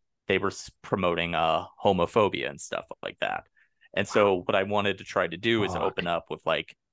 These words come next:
Speaker 1: "Hey, media literacy is important,"
Speaker 2: Mm-hmm.
Speaker 1: while, while the Muppets can be used to, uh, promote health campaigns, positive messaging, bad faith actors could use,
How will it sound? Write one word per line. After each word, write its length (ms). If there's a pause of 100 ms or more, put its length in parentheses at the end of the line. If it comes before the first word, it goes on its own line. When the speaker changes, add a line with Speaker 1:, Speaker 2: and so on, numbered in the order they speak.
(300)
Speaker 1:
"Hey, 300
media 340
literacy 460
is 120
important," 640 (300)
Speaker 2:
Mm-hmm. 120
Speaker 1:
while, 520 (440)
while 260
the 80
Muppets 480
can 320
be 80
used 640
to, 460 (400)
uh, 400
promote 340
health 300
campaigns, 680
positive 520
messaging, 680 (420)
bad 280
faith 260
actors 540
could 440
use, 600